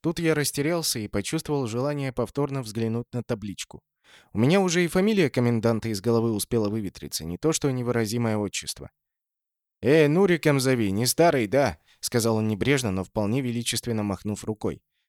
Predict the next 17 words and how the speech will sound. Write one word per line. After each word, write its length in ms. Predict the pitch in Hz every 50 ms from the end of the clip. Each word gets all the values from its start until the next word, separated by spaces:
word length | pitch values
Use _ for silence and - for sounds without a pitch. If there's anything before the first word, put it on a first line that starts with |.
| _ _ _ -
«Овец 380 | 101 113 151 190 190 - -
не 120 | 180 175 165
зови, 360 | 147 170 165 160 170 160 156
баран 340 | 127 135 143 156 170 156 156
не 100 | 156 151
зови. 480 | 139 147 147 139 139 135 123 107 95 - _
Ты 140 | - 139
какого 340 | - 180 160 - 190 175 160
года?» 360 | 135 143 135 110 92 82 - - _ _ _ _ _ _ _
«Шестьдесят 560 | - - 104 101 101 123 117 - 147 127 -
пятого». 440 | - 117 110 - 117 101 95 90 - _ _ _ _ _ _ _
«Вот, 300 | 95 113 175 214 202 -
ровесники, 680 | 139 135 131 131 180 196 180 - - 139 120 - -
я 280 | 90 85 101 143 175 -
шестьдесят 580 | - - 151 139 139 151 135 - 175 - - -
восьмого 440 | 143 131 - 156 190 190 170 156
даже. 340 | 135 131 117 95 80 78 -